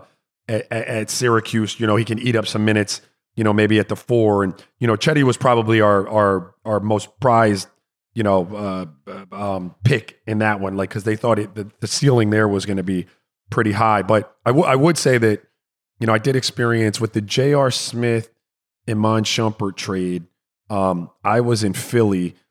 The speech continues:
when that one took place. So I wasn't back at the offices. I was with the team. We played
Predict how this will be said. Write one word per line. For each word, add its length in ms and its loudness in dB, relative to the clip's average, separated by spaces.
when 220 -2
that 240 -2
one 180 -6
took 460 -8
place. 600 -8
So 140 -8
I 80 -2
wasn't 580 0
back 260 -2
at 100 -8
the 120 -4
offices. 500 -4
I 100 -2
was 140 -4
with 120 -10
the 80 -10
team. 280 -6
We 80 -4
played 240 -6